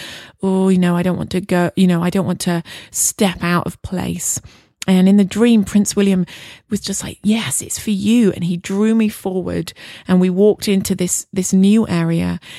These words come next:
And, and as we sat on, on these seats, he said, "Oh, let me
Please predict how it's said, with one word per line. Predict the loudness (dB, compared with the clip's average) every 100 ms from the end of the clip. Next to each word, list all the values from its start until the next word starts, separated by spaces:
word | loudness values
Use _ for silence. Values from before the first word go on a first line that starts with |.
| -10
And, | -4 -2 -2
and | 0 0
as | 2
we | 0
sat | -2 -2 0 0 0
on, | 0 0
on | 0 0
these | 0 -2
seats, | -4 -4 -4
he | -8
said, | -6 -4 -6 -8
"Oh, | -12 -8
let | -4 -4 0
me | -2